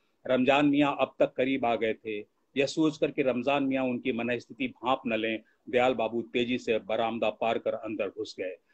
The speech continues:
उस शाम अपने मकान में पत्नी बच्चों के साथ इकट्ठे बैठकर चाय पीते हुए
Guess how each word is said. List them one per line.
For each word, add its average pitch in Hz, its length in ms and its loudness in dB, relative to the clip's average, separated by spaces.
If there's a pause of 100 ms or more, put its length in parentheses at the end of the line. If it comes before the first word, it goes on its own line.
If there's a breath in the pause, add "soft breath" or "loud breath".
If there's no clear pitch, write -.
(420)
उस 135 160 0
शाम 151 300 6
अपने 131 500 2 (260)
मकान 135 360 0
में 131 220 0
पत्नी 123 320 -2
बच्चों 123 320 0
के 123 120 -2
साथ 113 300 -2
इकट्ठे 123 400 -4
बैठकर 117 360 0 (100)
चाय 123 200 0
पीते 123 320 -4
हुए 117 300 0